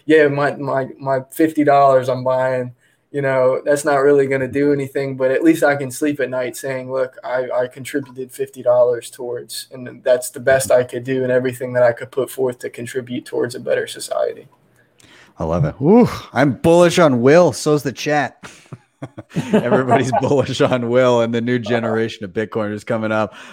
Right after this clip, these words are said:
Speaker 2: Um, awesome. Uh, let's keep this rolling. Let's get into our next reason. Um, we have about a hundred seventy people watching right now. Get, smash that like button. Give this a share. Let's keep it rolling. I'm gonna toss it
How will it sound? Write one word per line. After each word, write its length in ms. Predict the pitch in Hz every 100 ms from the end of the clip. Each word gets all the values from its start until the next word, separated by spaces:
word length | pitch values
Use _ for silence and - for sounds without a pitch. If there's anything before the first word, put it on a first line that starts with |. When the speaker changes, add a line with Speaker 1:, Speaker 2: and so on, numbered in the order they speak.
| -
Speaker 2:
Um, 480 | 123 127 127 127 -
awesome. 540 | 139 151 156 139 123
Uh, 340 | 127 123 123 123 120
let's 400 | 120 156 151 -
keep 260 | 190 175
this 200 | 170 135
rolling. 420 | 135 143 160 139
Let's 220 | 127 139 127
get 180 | 147
into 180 | 143 135 135
our 100 | 127
next 240 | 135 -
reason. 420 | 135 127 127 120 - _
Um, 560 | 123 120 120 123 123 127
we 120 | 160
have 160 | 240 196
about 260 | 160 165
a 20 | 147
hundred 320 | 180 185 156
seventy 380 | - 160 160 143
people 520 | 165 160 156 151 131
watching 560 | 120 185 - 156 151
right 320 | 117 131 139 120
now. 360 | 131 131 131 - - _
Get, 200 | - 139
smash 440 | - - 170 170 160
that 160 | 151
like 240 | 139 143 135
button. 260 | 143 139
Give 300 | 101 131 160
this 200 | 147 143
a 80 | 107
share. 380 | - - 135 135
Let's 220 | 135 127
keep 180 | - 131
it 60 | 120
rolling. 320 | 120 127 120
I'm 200 | 123 190
gonna 160 | 220 165
toss 500 | - - 143 143 123
it 220 | 110